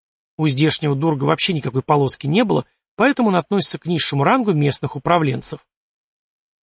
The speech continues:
Зато свита была очень многочисленная, не менее сотни ашкеров с винтовками граф в красных челмах, синих мундирах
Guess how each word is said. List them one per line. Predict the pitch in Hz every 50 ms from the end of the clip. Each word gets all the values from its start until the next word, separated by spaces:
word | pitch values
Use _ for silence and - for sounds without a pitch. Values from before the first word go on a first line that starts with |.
| _ _ -
Зато | 160 196 - 311
свита | - - 214 220 233 - - 175
была | 165 170 170 160
очень | 160 151 - - - 147
многочисленная, | 147 143 135 151 143 - - - 139 - - - 139 139 139 135 _ _ _ _ -
не | 165 180 214
менее | 262 285 262 233 175
сотни | - - 190 165 143 - 156
ашкеров | 151 139 - - - 180 160 151 -
с | - -
винтовками | 143 147 147 - 170 151 - - - 135 139
граф | 131 123 143 185 233 226
в | -
красных | - 202 202 185 - - 175 -
челмах, | - - 175 170 170 170 170 156 -
синих | - - 147 143 127 -
мундирах | 143 143 143 139 143 220 269 160 - _